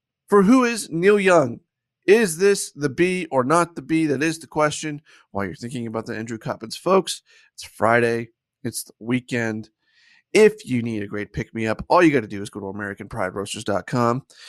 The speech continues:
They've got all sorts of great coffee and flavors over there. They've got coffee drops. Um, they are the official coffee of the Mojo five oh Network. Uh, they happen to be,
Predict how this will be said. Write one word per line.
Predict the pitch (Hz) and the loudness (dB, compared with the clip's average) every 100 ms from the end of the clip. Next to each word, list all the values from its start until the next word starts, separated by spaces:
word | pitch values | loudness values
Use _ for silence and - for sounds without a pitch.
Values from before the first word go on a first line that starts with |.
| - - | -12 -4
They've | 123 | -2
got | 131 - | -2 -2
all | 170 175 170 | 2 4 2
sorts | 165 139 123 | 0 -4 -4
of | 110 | -8
great | 113 101 98 | -6 -6 -6
coffee | - 113 113 113 - | -4 -4 -4 -8 -8
and | 101 - | -12 -2
flavors | 131 117 113 113 | 0 0 -2 -6
over | 110 107 | -6 -6
there. | 107 | -4
They've | 104 104 | -6 -6
got | 87 | -8
coffee | - 107 101 95 | -4 -4 -4 -2
drops. | 131 139 131 - - _ - - _ _ - | 2 4 4 -2 -10 _ -20 -20 _ _ -2
Um, | 92 101 | -2 0
they | 120 | 0
are | 113 | 0
the | 113 113 | -2 -6
official | - 135 127 | -4 -4 -4
coffee | - 135 127 131 | -2 0 0 2
of | 139 143 | 4 4
the | 135 120 | 4 2
Mojo | 127 123 113 | 2 0 0
five | - 110 | 0 0
oh | 104 | -2
Network. | 107 131 156 151 135 135 - - _ - _ _ _ | -4 2 2 4 2 0 -2 -18 _ -20 _ _ _
Uh, | 87 92 92 - | -2 0 -2 -4
they | 110 110 | -4 -2
happen | 123 120 113 | -2 -6 -8
to | 110 | -12
be, | 101 113 113 113 113 110 | -10 -8 -6 -6 -6 -8